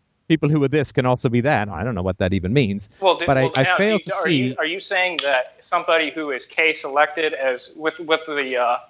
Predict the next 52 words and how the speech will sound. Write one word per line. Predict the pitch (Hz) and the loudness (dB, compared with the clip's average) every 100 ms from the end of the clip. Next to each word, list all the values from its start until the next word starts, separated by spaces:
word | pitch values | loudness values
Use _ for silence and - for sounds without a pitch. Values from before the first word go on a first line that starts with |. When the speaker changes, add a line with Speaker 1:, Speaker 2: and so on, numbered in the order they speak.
| _ _ | _ _
Speaker 2:
argument | 160 160 156 143 | 2 2 0 -8
that | 127 | -8
you've | 143 156 | -10 -8
put | 156 151 | -8 -4
forward | 151 135 127 | -2 -2 -4
with | 123 | -10
your | 120 | -10
gene | - 180 190 | -6 -4 -4
wars, | 127 123 117 - - _ - | -2 -2 -2 -8 -20 _ -2
that | 143 | -2
if | 135 | 0
you're | 156 156 | -4 -2
K | - 185 | -2 -2
selected, | 165 151 156 165 127 - | -2 -4 -2 -2 -6 -2
therefore | 143 160 156 170 160 139 | 2 2 0 -2 -2 -2
you | 127 139 | -6 -2
are | 131 | -2
good | 131 139 | -2 -6
and | 127 | -6
virtuous? | 117 135 - 80 - - - _ _ _ _ _ _ _ _ _ _ _ | -4 -4 -4 -16 -20 -20 -20 _ _ _ _ _ _ _ _ _ _ _
Speaker 1:
I | 117 110 98 - 87 - | 0 0 -2 -12 -6 2
didn't | 131 135 | 2 4
say | 139 127 | 2 4
that | 120 120 | 6 4
at | 101 | 2
all, | 156 170 131 175 | 0 0 -2 -2
but | 123 113 | -2 0
Speaker 2:
Well, | 127 | 0
Speaker 1:
what | 117 | 0
I | |
Speaker 2:
then | 110 | 0
Speaker 1:
am | 143 | 0
Speaker 2:
I'm, | 175 | 0
Speaker 1:
saying | 170 170 | 0 0
Speaker 2:
then, | 170 | 0
then, | 165 170 | 0 0
then | 170 | 2
I | 165 | 2
don't | 170 - | 0 -4
see | - 165 | -10 -4
why | 143 | 0
Speaker 1:
Okay, | 147 143 | 0 0
Speaker 2:
you | |
would | 117 | 0
Speaker 1:
dude, | 196 | 2
Speaker 2:
disagree | 170 113 170 | 2 2 2
Speaker 1:
dude, | 185 | 0
Speaker 2:
with | - | 0
my | 147 180 113 | 2 2 2
Speaker 1:
dude, | |
Speaker 2:
statement. | 87 - 101 | -2 -10 -2
Speaker 1:
dude, | 196 127 | 0 2